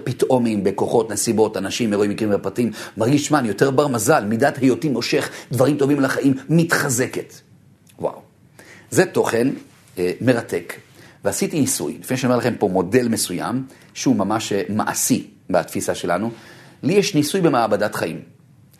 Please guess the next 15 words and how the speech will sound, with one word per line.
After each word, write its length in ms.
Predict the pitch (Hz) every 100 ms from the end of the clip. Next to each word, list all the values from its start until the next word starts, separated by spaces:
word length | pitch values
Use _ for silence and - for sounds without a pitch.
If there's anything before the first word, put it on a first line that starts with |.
| -
לפעמים 160 | - 170
כשאתם 220 | 175 131
עושים 220 | 107 180
ניסוי, 380 | 139 - 120 85 - _ _ _ _ _ - -
אה, 120 | 92 -
אה, 60 | 127 -
ש-, 140 | -
ש-, 200 | - -
סליחה, 280 | - - 110
לפעמים 300 | - - 143
אתם 80 | 127
שומעים 320 | - 131 147
על 100 | 120
איזשהו 240 | 113 - 117
מחקר 500 | 107 - 147 107